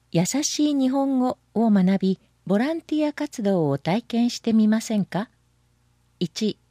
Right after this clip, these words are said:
九月四日水曜。二、九月十七日火曜から二十二日日曜に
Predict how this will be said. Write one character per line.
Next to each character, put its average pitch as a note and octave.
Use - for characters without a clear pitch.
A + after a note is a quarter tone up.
九 F4+
月 E4+
四 C3+
日 G#3+
水 G#3
曜。 D3
二、 F#3+
九 E4+
月 D#4+
十 A#3+
七 -
日 C4+
火 A#3
曜 A#3+
か E3
ら C#3
二 C#4
十 A#3
二 E3
日 G#3
日 G3
曜 G#3
に C#3+